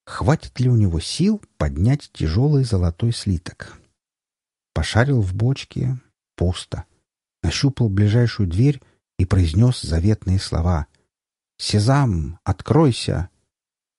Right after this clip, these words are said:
Никакого результата. И ни вторая, ни третья дверь, ни одна не открылась.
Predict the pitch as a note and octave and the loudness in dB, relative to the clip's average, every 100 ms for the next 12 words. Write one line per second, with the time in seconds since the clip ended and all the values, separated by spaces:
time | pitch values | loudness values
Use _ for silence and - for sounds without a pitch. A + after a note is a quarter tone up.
0 | _ _ _ - A2 - - B2+ G#2 D#2 | _ _ _ 0 0 -2 -4 -2 -2 -2
1 | E2 - - - F2 _ _ _ _ _ | -4 -4 -8 -8 -16 _ _ _ _ _
2 | _ - A2+ C#3+ - C3+ C#3 C3 A#2+ A#2 | _ 0 2 2 2 0 2 2 2 2
3 | C#3+ - C#3 C3 A2+ G#2+ A2+ G#2+ _ _ | 0 2 2 2 0 2 0 0 _ _
4 | _ A2+ D#3+ F#3 E3 A#2+ F2+ C#2+ _ - | _ 2 4 4 0 0 0 -2 _ -2
5 | F#2+ F2+ - D#2+ C#2 - - | 0 0 -2 -6 -6 -8 -16